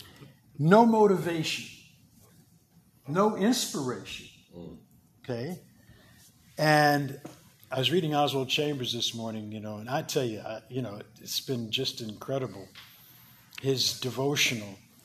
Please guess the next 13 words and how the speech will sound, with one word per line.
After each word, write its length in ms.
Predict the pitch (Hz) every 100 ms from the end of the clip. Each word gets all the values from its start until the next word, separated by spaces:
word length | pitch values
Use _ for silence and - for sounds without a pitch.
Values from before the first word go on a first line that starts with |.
| - _ _ _ _ _ - 117
The 180 | 113 135
Utmost 380 | 131 123 -
for 160 | 117 110
His 140 | 104
Highest. 380 | - 123 113 -
My 80 | 127
wife 320 | 127 240 -
and 80 | 170
I 140 | 165
have 320 | 127 135 123 107
read 460 | 123 170 156 120
that, 360 | 120 98 92 - - - - - _ _ -
literally, 540 | 123 190 - - -